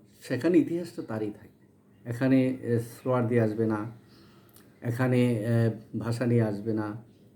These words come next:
এখানে অন্যান্য রাজনীতিবিদ আসবে না, এখানে, এ, উম, মুক্তিযুদ্ধে বিভিন্ন সেক্টরে, এ, এ, যারা কাজ করেছেন, যুদ্ধ করেছেন, তারা আসবে না, তারপরে, আহ, বিভিন্ন নেতৃবৃন্দ আসবে না, আহ,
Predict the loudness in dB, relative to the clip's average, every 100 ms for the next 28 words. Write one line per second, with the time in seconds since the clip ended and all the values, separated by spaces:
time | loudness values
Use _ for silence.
0 | _ -8 -2 0 2 4 4 4 4 4
1 | 2 0 -2 -2 -4 -4 -4 -4 -4 -4
2 | -6 -4 0 2 2 0 -2 -6 -8 -18
3 | -10 -6 -4 -6 -10 -18 _ _ _ -2
4 | 2 2 2 0 0 0 0 0 0 0
5 | -2 -6 -4 0 2 2 -2 -2 0 0
6 | -4 -8 -6 -6 -8 -16 -8 -2 0 2
7 | 0 -4 -16 -10 -8 -6 -4 -4 -4 -6
8 | -6 -6 -4 -2 -2 -2 -4 -4 -2 -2
9 | -2 -2 -4 -6 -12 -20 _ _ _ _
10 | _ -8 -2 0 4 6 4 2 -6 -6
11 | -4 -6 -10 -14 _ _ _ _ _ -18
12 | -6 0 4 8 8 8 6 0 -2 0
13 | -2 -4 -6 -6 -10 -16 _ _ _ -4
14 | -2